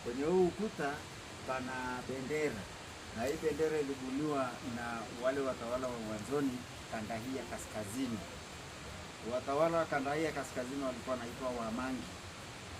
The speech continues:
na kwa kweli hawa Wamangi walifanya, eh, juhudi na maarifa, wakaweza kuclaim kwa hawa wakoloni, wakakubaliana na wao, wakapewa nchi yao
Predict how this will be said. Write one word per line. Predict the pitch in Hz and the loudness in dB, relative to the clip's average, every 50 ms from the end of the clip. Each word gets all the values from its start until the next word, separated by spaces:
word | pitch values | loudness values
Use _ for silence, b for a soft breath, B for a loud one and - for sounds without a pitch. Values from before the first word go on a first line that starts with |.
| - - - - - - 104 | -8 -8 -10 -8 -8 -6 -4
na | 120 127 131 131 131 131 131 131 131 127 131 - | -2 -2 0 0 0 0 0 0 0 -2 -2 0
kwa | - 131 | -2 -2
kweli | 127 156 165 160 160 | 0 2 2 2 6
hawa | 156 156 156 | 6 8 8
Wamangi | 151 147 135 139 151 160 160 139 156 | 8 6 4 4 4 2 2 2 2
walifanya, | 147 135 127 - 151 147 143 147 143 135 131 123 110 107 - - - - - - - - - - - - | 0 0 -2 -2 -2 -2 0 0 0 0 -2 -2 -4 -6 -8 -10 -10 -10 -10 -10 -10 -10 -10 -10 -8 -6
eh, | 113 - 113 110 120 | -4 -4 -4 -2 -2
juhudi | 131 - - 156 160 151 | -2 0 2 2 2 4
na | 143 135 135 123 | 2 0 0 0
maarifa, | 123 - - - 147 196 185 - 147 139 - - - - - - - - - | 0 -2 -2 0 0 0 0 0 -2 -2 -4 -4 -8 -10 -10 -10 -8 -4 -4
wakaweza | 113 - - 120 117 123 135 156 180 185 170 139 139 131 131 139 143 - - - - - - - - | -4 -2 0 0 2 4 6 6 6 6 4 4 2 2 2 0 -2 -6 -10 -10 -10 -10 -10 -8 -2
kuclaim | - 139 127 - - 151 160 170 175 170 160 147 135 | -2 -2 -2 -2 -2 2 4 6 6 8 6 6 4
kwa | 127 123 - 135 127 | 2 0 0 0 0
hawa | 131 147 151 147 139 131 | 2 4 4 4 4 4
wakoloni, | 127 - 123 123 123 135 151 165 165 151 135 117 117 - - - - - - - - - - - 104 117 | 2 0 -2 -4 0 4 4 4 4 4 2 -2 -2 -6 -8 -10 -10 -10 -10 -10 -10 -10 -8 -6 -2 0
wakakubaliana | 123 120 117 - 120 113 113 - - 117 120 127 123 120 139 143 143 139 | 0 0 0 -2 -4 -4 -4 -4 -6 -4 -2 -2 0 0 0 0 0 0
na | 127 127 127 | 0 0 0
wao, | 131 139 135 131 123 | 0 0 0 0 -2
wakapewa | 120 117 - - 120 117 - - 147 143 143 135 135 208 170 165 170 | -2 -2 -2 -4 -4 -4 -2 -2 -2 0 0 0 0 0 2 2 2
nchi | 170 156 - - 127 131 131 139 | 2 2 0 -4 -4 -2 0 2
yao | 143 143 139 131 117 110 110 | 2 4 4 2 2 0 -2